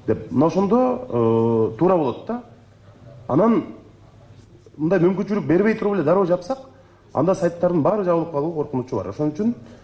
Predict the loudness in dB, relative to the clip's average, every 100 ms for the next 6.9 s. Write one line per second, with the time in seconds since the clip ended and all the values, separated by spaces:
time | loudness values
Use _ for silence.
0 | -20 -20 -20 -20 -12 0 2 2 -2 -2
1 | -2 0 -4 -6 -12 -4 -2 -2 -2 0
2 | 0 -4 -4 -2 0 0 2 0 2 2
3 | 4 2 2 0 2 2 -2 -6 -18 -20
4 | -8 -2 2 2 0 -4 -6 -20 -20 -20
5 | -20 -20 -20 -10 -8 -2 0 2 2 2
6 | 0 -2 -2 -2 -4 -4 -2 -2